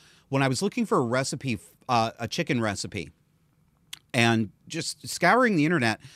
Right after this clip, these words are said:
found one that looked like exactly what I wanted. And all these comments on the recipe, you know,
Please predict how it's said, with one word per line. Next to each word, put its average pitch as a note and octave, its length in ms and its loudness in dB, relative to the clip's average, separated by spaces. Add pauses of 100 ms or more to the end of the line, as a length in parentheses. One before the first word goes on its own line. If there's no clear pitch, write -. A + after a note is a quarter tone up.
(240)
found F3+ 320 2
one C3 140 4
that B2 160 -4
looked B2 200 -4 (640)
like C3 220 0
exactly C3+ 460 0
what A#2 160 -2
I G2+ 60 -2
wanted. F#2+ 360 -6 (640)
And A#2+ 400 2 (2250)
all G#3 140 4
these F#3 180 -2
comments F3+ 760 -4 (200)
on C3+ 160 2
the B2+ 80 -4
recipe, B2 320 -6
you G#2+ 100 -6
know, G2+ 320 -8